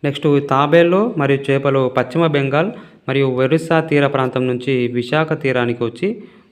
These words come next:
గుడ్లు పెట్టి పొదిగి వెళ్ళిపోతాయంట ఈ తాబేళ్ళు మరియు చేపలు. నెక్స్ట్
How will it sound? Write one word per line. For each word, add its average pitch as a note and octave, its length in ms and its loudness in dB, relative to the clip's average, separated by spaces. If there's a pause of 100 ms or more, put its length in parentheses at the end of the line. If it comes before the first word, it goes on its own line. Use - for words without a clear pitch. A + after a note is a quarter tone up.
(120)
గుడ్లు B2 180 0
పెట్టి B2 600 -2
పొదిగి B2+ 500 -2 (420)
వెళ్ళిపోతాయంట A2+ 540 -6 (260)
ఈ A#2 40 -10
తాబేళ్ళు A#2 580 -4 (100)
మరియు A#2 200 -2
చేపలు. A2 540 -8 (540)
నెక్స్ట్ C#3 240 -2